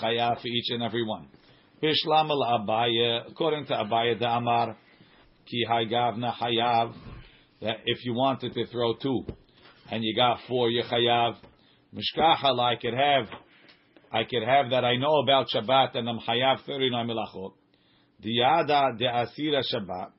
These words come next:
diyada la isur melachot, v'kata'a b'shiurim. He didn't know the shiurim, so he thought you're allowed to do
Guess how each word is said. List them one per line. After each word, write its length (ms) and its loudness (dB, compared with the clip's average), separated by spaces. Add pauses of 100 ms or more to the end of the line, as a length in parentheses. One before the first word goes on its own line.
(560)
diyada 560 2
la 220 2
isur 440 -4
melachot, 560 -4 (380)
v'kata'a 640 0
b'shiurim. 680 -2 (540)
He 140 -2
didn't 180 2
know 140 4
the 120 -2
shiurim, 600 0 (420)
so 380 2 (240)
he 240 -4
thought 300 2
you're 120 2
allowed 240 2
to 100 0
do 400 0